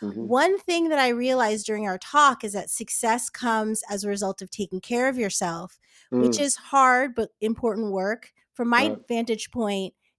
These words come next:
Speaker 2: it looks like you not only invest in yourself career-wise, but also emotionally, physically, spiritually, which is the best thing one could ever do. So with that in mind, like, what's a week in the life of Hilliard Guess?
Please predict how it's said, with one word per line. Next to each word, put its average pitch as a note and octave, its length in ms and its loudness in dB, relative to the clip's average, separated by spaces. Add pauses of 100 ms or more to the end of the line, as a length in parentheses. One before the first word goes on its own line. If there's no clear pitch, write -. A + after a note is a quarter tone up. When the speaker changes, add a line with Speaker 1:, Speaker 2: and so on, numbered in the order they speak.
Speaker 2:
it A3 120 2
looks B3+ 240 0
like A#3+ 200 0
you A#3+ 400 -2
not A3 200 2
only A3 280 0
invest G3 380 -4
in G#3 100 -4
yourself F#3 340 -6
career-wise, B3 840 2 (280)
but G3 80 0
also G3 340 -2
emotionally, A#3 800 -2
physically, B3 760 -4
spiritually, A#3+ 1000 -2
which G#3+ 300 -4
is G#3+ 200 0
the G#3 60 -10
best A#3+ 320 -4
thing G#3+ 420 -2
one G#3 260 -2
could G#3 140 -8
ever G#3 260 -2
do. F#3 300 -4 (260)
So A3+ 200 0
with A3 140 -2
that C4 240 2
in C#4 60 0
mind, G#3+ 360 0
like, F#3+ 160 -4 (160)
what's B3+ 280 0
a F4+ 100 4
week A#3+ 400 -2
in B3 140 2
the A3 100 2
life F#3+ 540 0
of F#3+ 140 -10
Hilliard F#3 420 -4
Guess? - 500 -8